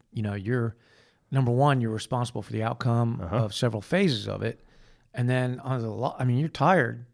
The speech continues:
Speaker 2: Oh, yeah. Smoked.
Speaker 1: Smoked. And you get under the log.
Speaker 2: Right.
Speaker 1: And, uh, man, you can't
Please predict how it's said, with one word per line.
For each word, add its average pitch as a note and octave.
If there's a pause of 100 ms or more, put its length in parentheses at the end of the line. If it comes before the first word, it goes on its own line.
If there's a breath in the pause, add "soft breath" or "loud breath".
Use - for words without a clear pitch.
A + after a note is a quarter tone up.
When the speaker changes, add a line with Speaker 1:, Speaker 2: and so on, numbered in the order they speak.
(160)
Speaker 2:
Oh, G#2+
yeah. B2 (760)
Smoked. - (140)
Speaker 1:
Smoked. - (380 soft breath)
And C#3+
you F3+
get D#3
under D3+
the A2
log. C3 (680)
Speaker 2:
Right. A#2+ (240)
Speaker 1:
And, A#2
uh, - (260)
man, C3+
you E3
can't D3+